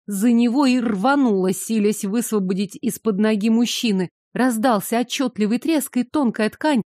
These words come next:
расползлась, а на платье девушки образовался внушительный разрез,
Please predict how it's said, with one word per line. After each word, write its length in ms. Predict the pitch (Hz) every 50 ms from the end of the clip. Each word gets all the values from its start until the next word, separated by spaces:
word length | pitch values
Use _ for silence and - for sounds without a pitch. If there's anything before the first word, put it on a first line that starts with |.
| _ -
расползлась, 1300 | - 262 277 254 - - - - 262 262 262 262 262 247 226 214 247 262 277 262 233 180 180 - - - _ _ _ _
а 180 | - 214 226 220
на 180 | 214 220 233 226
платье 480 | - 233 240 254 247 226 - 220 214 196
девушки 560 | 185 262 254 220 226 - - - 208 190 - _ _ _
образовался 800 | - 202 190 214 233 202 220 226 220 214 240 247 233 208 - 220 202
внушительный 720 | 185 220 220 214 - 247 233 180 - 226 220 214 220 220
разрез, 600 | 214 220 214 202 185 220 214 247 254 233 - -